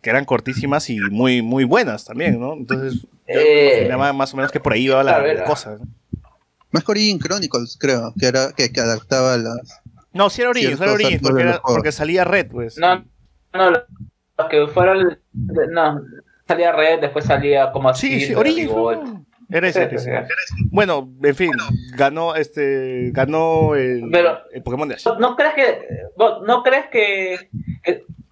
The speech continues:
Speaker 2: eh, vos, no crees que se ha perdido un poco de eso que le hacía distinto a los juegos, que era, por ejemplo, no,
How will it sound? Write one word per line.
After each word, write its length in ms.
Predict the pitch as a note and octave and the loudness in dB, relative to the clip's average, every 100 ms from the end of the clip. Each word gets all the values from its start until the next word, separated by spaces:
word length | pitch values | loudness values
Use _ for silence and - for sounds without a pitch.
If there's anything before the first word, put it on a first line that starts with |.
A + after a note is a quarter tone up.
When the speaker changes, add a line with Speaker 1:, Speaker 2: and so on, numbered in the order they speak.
| A#2 C3 | -10 -2
Speaker 2:
eh, 220 | E3 B2+ | -2 0
vos, 140 | G#3 G3+ | 0 0
no 100 | A#3 | 2
crees 140 | C#4 C#4 | 0 0
que 80 | |
se 80 | A#3+ | 0
ha 60 | A#3+ | 2
perdido 260 | A3 A3 | 0 -2
un 60 | G#3+ | 0
poco 420 | G#3+ G#3 G#3+ G#3 G#3 | 0 2 2 0 0
de 200 | D3+ - | -2 2
eso 280 | F3+ F3+ G3 | 0 0 -2
que 100 | D#3+ | 2
le 80 | C3+ | 2
hacía 200 | E3 D#3+ | 2 0
distinto 440 | D3 - D#3 D3+ | 0 -6 -2 2
a 40 | C#3+ | 2
los 140 | B2+ | 2
juegos, 360 | D3+ C#3 C#3 - | 0 0 0 -2
que 120 | C3+ | 0
era, 240 | C3 C3 - - - | 2 2 0 -8 -2
por 140 | B2+ | 0
ejemplo, 340 | A#2+ C#3 A#2+ A#2+ | 0 -2 0 2
no, 360 | C3 C3 B2 | 4 4 2